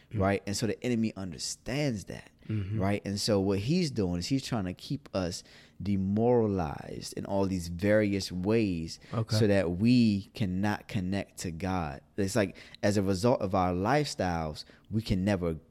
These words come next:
Speaker 2: get to God.
Speaker 1: Mm.
Speaker 2: You see what I'm saying? So it's like what you see happening throughout society is, like, all these different things that are keeping us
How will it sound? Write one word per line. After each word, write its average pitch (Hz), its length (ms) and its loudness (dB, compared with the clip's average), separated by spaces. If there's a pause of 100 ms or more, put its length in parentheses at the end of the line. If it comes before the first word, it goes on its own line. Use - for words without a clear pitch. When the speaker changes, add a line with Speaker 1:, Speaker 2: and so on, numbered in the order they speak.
(140)
Speaker 2:
get 120 240 2
to 90 100 -4
God. 82 340 -6 (380)
Speaker 1:
Mm. 107 140 -4 (160)
Speaker 2:
You 98 80 -8
see 110 100 -2
what 104 60 0
I'm 104 80 0
saying? 117 340 0
So 107 280 4
it's 101 120 -4
like 104 240 2 (220)
what 107 200 -2
you 117 80 0
see 120 420 4
happening 107 480 -2
throughout 95 320 -2
society 110 640 -2
is, 87 120 -6
like, 87 160 -8
all 98 220 -2
these 92 200 -2
different 87 440 -6
things 98 440 -4
that 87 120 -4
are 80 100 -4 (100)
keeping 101 500 -4
us 87 440 -4